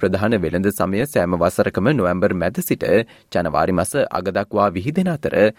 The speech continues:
දල වශයෙන් ඩොලර් බිලියන හැත්තෑවක් පමණ මෙහිදී පාරිභෝගික ප්‍රජාව වියදම් කරන බවයි. බොක්සින් දිනේදී ඔබ අන්තර්ජාලය ඔස්සේ සහ ඉන්ස්ටෝ හෙවත් වෙළඳ සැල් තුල සිදු කරන ගනුදෙනු සිදු කළ හැකියි.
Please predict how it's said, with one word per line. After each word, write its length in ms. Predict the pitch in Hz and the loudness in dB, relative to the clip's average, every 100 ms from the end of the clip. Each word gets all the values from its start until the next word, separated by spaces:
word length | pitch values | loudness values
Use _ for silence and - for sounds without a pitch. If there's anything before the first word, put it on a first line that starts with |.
| - _ - | -8 _ -2
දල 160 | 82 85 | -2 -2
වශයෙන් 300 | 95 95 127 | -2 -4 -2
ඩොලර් 240 | 92 92 87 | -2 -2 0
බිලියන 240 | 90 95 92 | 0 0 0
හැත්තෑවක් 500 | 87 - 90 95 - | -4 -2 0 -2 -2
පමණ 340 | 92 92 135 98 | -4 -2 -2 -2
මෙහිදී 280 | 92 95 117 - | 0 0 0 0
පාරිභෝගික 560 | 85 95 98 95 107 110 - | -2 0 -2 -2 -4 -2 0
ප්‍රජාව 360 | 90 95 92 139 131 | -2 0 -2 -2 -2
වියදම් 360 | 156 135 107 | -2 -2 -4
කරන 300 | 95 87 85 | -4 -2 -2
බවයි. 480 | 87 95 87 85 - - _ _ - - - | -2 -4 -2 -2 -4 -10 _ _ -20 -20 -4
බොක්සින් 320 | 90 - 87 | -2 0 0
දිනේදී 460 | 90 90 82 95 135 87 | 2 2 2 0 0 2
ඔබ 140 | 98 | 2
අන්තර්ජාලය 640 | - 87 95 90 92 90 90 | 2 0 -4 0 2 4 2
ඔස්සේ 240 | 90 95 95 | 2 0 0
සහ 180 | 143 135 76 78 - - - 90 | -2 -4 -2 -2 -2 -12 -6 -4
ඉන්ස්ටෝ 300 | 87 - 85 92 | -2 0 0 0
හෙවත් 340 | 85 127 98 | 0 -2 -4
වෙළඳ 300 | 87 90 90 | -2 -2 0
සැල් 260 | 90 98 - | 0 0 0
තුල 180 | 98 98 - | 0 2 2
සිදු 300 | - 95 - | 0 -2 0
කරන 240 | 98 104 95 | 0 2 2
ගනුදෙනු 400 | 92 131 104 117 | 0 0 -2 -2
සිදු 280 | 143 143 113 | -4 -6 -4
කළ 160 | 87 85 | -4 -4
හැකියි. 400 | 90 - 90 85 | -8 -2 -2 -2